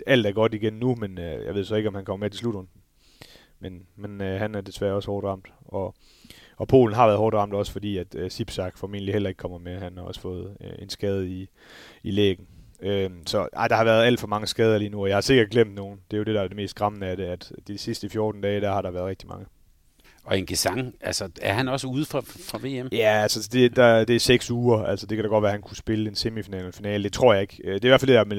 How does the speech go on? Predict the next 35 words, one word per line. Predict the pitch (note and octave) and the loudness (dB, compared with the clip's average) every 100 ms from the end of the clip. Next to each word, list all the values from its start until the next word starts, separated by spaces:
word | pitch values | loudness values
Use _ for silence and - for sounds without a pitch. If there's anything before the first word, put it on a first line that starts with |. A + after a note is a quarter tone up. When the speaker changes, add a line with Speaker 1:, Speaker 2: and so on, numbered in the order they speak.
| G2+ | -4
Speaker 1:
mel-, | |
blevet | - G#2+ | -4 -6
meldt | G2+ G#2 | -6 -4
ud, | A#2+ A2 | 0 0
at | G2+ | -2
han | A2 | 0
er | |
også | G#2+ G#2 A2 | 0 0 -4
ude | G#2+ G#2 _ - - - | -6 -10 _ -20 -20 -10
med, | G2+ G2 F#2+ F2+ F2+ - | -4 0 0 -2 -4 -2
ja, | G#2 | 0
en | G2+ F#2+ F#2 | 0 -4 -12
skade, | - - G#2+ A2 A2 | -14 -2 0 2 0
øh, | G2 F#2+ G2 - | -4 -6 -8 -12
en | G2+ | -16
knogle | - A2 A2 G#2 | -8 -2 -2 -2
og | G2 | 0
brækket | G2+ G2+ G2 | 0 0 -2
i | G2 | -4
hånden. | F#2+ G#2+ F#2 _ _ | -4 -4 -8 _ _
Så, | - G2+ G2 F2+ | -8 -4 0 0
øh, | E2+ C2+ A#1+ - _ A#1 | -2 -4 -8 -12 _ -8
ej, | D#2 | -4
der | G#2 G#2 G2 | 2 2 2
er, | F#2 - - A#2 - | -2 -8 -18 -10 0
der | |
er | G2+ G2+ | 2 2
rigtig | A2 G#2 | 0 -2
mange, | G2 G2 F#2+ | -6 -6 -4
der | F#2 | -4
er | |
ude, | F#2 G2 | -4 -8
desværre. | F#2+ G2 G2 - | -6 -6 -6 -8
Så, | - G1+ | -10 -8
øh, | G1+ G1+ | -6 -8